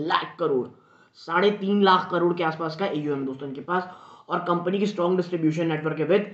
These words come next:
एटी सेवन थाउजेंड टू हंड्रेड प्लस डिस्ट्रीब्यूटर, एटी सेवन थाउजेंड टू हंड्रेड प्लस डिस्ट्रीब्यूटर है इनके पास दोस्तों, ठीक है। टारगेट इसने दिया है दोस्तों तीन सौ रुपये का, यानी अगर आप टू फिफ्टी में इसमें खरीदे होते तो at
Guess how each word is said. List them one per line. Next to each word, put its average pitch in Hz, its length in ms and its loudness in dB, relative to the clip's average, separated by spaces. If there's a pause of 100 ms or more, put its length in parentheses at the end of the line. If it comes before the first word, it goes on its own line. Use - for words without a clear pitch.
(420)
एटी 185 320 0
सेवन 190 340 -2 (140)
थाउजेंड 170 400 0
टू 180 140 2
हंड्रेड 175 260 2
प्लस 185 180 0
डिस्ट्रीब्यूटर, 147 580 -4 (580)
एटी 185 300 -2
सेवन 185 400 -2 (100)
थाउजेंड 170 400 -2
टू 170 200 0
हंड्रेड 156 280 -4
प्लस 180 220 0 (280)
डिस्ट्रीब्यूटर 156 560 -2
है 143 60 -2
इनके 127 140 -4
पास 120 200 -10
दोस्तों, 87 300 -16 (400)
ठीक 160 160 -10
है। 202 120 0 (800)
टारगेट 202 320 6
इसने 220 240 4
दिया 196 220 4
है 180 80 6
दोस्तों 175 340 2
तीन 180 180 0
सौ 180 140 0
रुपये 147 220 -2
का, 120 320 -10
यानी 185 400 2 (240)
अगर 170 200 0
आप 190 160 4
टू 185 100 2
फिफ्टी 185 280 -4
में 190 80 0
इसमें 180 200 -2
खरीदे 160 280 2
होते 175 300 4 (420)
तो - 60 -8 (220)
at 180 180 -2